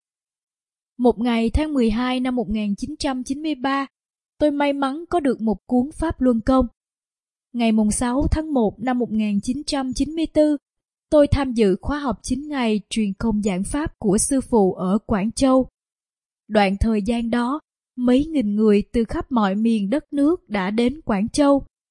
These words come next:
Có một học viên kể lại, lúc vừa hay tin, anh ấy đã vượt hơn tám ngàn cây số để đến Quảng Châu tham dự khóa học. Anh ấy rất lo lắng, anh quyết tâm không tìm thấy sư phụ thì sẽ không buông.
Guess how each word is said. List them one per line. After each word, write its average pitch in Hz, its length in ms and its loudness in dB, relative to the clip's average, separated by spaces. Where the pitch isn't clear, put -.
Có 359 80 4
một 302 220 4
học 226 140 -4
viên 254 280 0
kể 208 200 0
lại, 214 380 -2
lúc 330 260 4
vừa 233 180 4
hay 240 240 -2
tin, 269 300 4
anh 302 160 0
ấy 294 260 4
đã 254 160 4
vượt 240 300 2
hơn 262 240 0
tám 277 300 -4
ngàn 247 240 -4
cây 269 200 2
số 269 420 2
để 208 140 0
đến 254 260 2
Quảng 214 280 -2
Châu 285 340 4
tham 277 280 0
dự 208 260 4
khóa 277 180 -2
học. 262 280 0
Anh 233 160 0
ấy 226 220 2
rất 311 280 0
lo 240 240 2
lắng, 233 300 0
anh 247 220 0
quyết - 260 -2
tâm 269 340 2
không 302 220 0
tìm 254 220 2
thấy 262 200 4
sư 302 220 0
phụ 208 520 4
thì 254 180 4
sẽ 214 240 2
không 262 320 -2
buông. 269 240 8